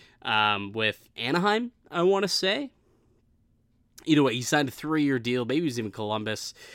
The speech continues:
Uh, just, uh, about, about a, I think it was like a million and a half or something like that on, on a fee, on a multi-year deal,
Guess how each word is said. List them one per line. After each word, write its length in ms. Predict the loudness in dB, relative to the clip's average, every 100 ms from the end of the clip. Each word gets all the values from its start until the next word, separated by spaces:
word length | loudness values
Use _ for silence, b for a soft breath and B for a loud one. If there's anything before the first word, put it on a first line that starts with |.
| B B
Uh, 600 | -4 0 2 2 0 -4 -6
just, 400 | -4 -2 -4 -4
uh, 100 | -4 -4
about, 240 | -2 -2
about 240 | 2 2 2
a, 180 | 0 -2
I 60 |
think 140 | -4 -4
it 20 |
was 100 | -2
like 120 | -2
a 40 |
million 360 | -2 -2 -2 -2
and 80 | -2
a 60 |
half 340 | -2 -2 -2 -4
or 80 | -6
something 240 | -6 -6
like 220 | -8 -4
that 200 | -2 0
on, 160 | -2 -4
on 180 | -6 -8
a 40 |
fee, 320 | -10 -10 -6
on 100 | -4
a 40 | -4
multi-year 480 | -4 -4 -6 -6 -4
deal, 340 | -4 -4